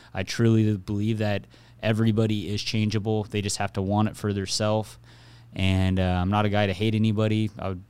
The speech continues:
if, find out this person is, I'll still give them a hug. I'll pray for them right there and say, "Hey, man, you know, get it together." Fuck it. Like, as I said, I'll probably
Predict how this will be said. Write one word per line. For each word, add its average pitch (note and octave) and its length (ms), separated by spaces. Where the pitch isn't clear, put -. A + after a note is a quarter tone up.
if, F2+ 120
find A2 260
out G#2+ 120
this G#2+ 120
person G#2+ 360
is, A2+ 140
I'll G#2 80
still A2+ 240
give G#2 180
them G#2 80
a G2 60
hug. G#2+ 320
I'll G2 60
pray G#2+ 260
for A2+ 180
them G#2+ 160
right G#2+ 200
there A2+ 280
and G2+ 240
say, - 180
"Hey, G#2+ 180
man, G2+ 340
you G2 120
know, G2 100
get G#2+ 180
it G#2+ 80
together." A#2 280
Fuck - 300
it. - 80
Like, F#2+ 160
as G#2+ 100
I G#2 60
said, G2+ 220
I'll F2+ 80
probably G#2 300